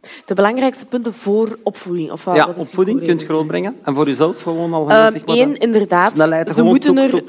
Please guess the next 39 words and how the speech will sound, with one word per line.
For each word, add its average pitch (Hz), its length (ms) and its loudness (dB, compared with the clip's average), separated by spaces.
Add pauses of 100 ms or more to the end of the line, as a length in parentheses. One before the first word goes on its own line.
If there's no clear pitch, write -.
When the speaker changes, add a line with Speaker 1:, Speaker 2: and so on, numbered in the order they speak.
Speaker 2:
toek, 160 140 -4 (140)
Speaker 1:
ze - 80 0
Speaker 2:
ja. 233 60 2
Speaker 1:
moeten 254 280 0
ervoor 185 280 -2
werken. 151 340 -6 (400)
Speaker 2:
Ja. - 140 0
Speaker 1:
Ze 208 60 4
moeten 240 260 -2
ervoor 190 300 0
werken, 180 320 0
ze 196 80 -6
moeten 202 220 -2
ook 214 120 -4
leren 214 220 2
met 190 140 -6
geld 175 300 0
omgaan, 180 480 -4 (200)
dat 180 260 0
niet 208 440 -6
alles 196 260 0
vanzelf 165 440 -4
komt. 196 340 -14 (260)
"Ah, 196 200 4
ik 202 120 -14
wil 185 120 -6
een 180 120 -6
nieuwe 165 180 -2
jas." 151 400 -2
Nee, 175 300 -4 (100)
die 170 120 -2
zal 160 220 -2
er 147 60 -10
niet 196 220 -6
van 175 140 -8
vandaag 147 300 -6
op 180 120 -12
morgen 156 320 -10
zijn. 147 340 -10